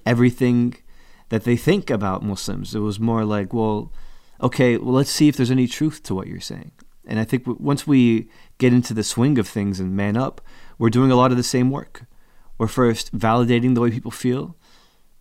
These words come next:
We're allowing them to trust us to interrogate those feelings. And once that trust is established, we can have the real conversation about what it takes to be a man and whether or not all of those rules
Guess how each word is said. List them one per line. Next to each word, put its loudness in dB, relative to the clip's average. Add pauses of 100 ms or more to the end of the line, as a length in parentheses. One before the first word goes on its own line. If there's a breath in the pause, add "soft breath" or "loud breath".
(120)
We're 2
allowing 4
them 2
to -4
trust -4
us -4
to -6
interrogate 0
those -2
feelings. -4
And -4
once -2
that -4
trust -8
is -6
established, -6
we -6
can -8
have -4
the -6
real 0
conversation -6
about -8 (500 soft breath)
what 2
it 0
takes 0
to 0
be 2
a 2
man 2
and -2
whether -2
or -2
not -4 (520 soft breath)
all 0
of 0
those 0
rules -2